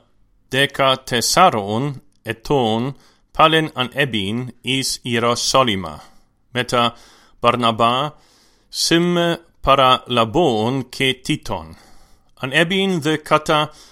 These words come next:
apocalypsin, ke anethemin aftis to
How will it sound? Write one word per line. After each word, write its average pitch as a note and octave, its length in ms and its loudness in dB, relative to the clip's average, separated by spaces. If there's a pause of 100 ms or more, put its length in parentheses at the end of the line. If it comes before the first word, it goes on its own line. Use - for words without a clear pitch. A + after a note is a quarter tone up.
(200)
apocalypsin, C3 1120 0 (540)
ke A#2+ 400 0 (400)
anethemin B2+ 1120 0
aftis C#3+ 640 -4
to B2 300 -2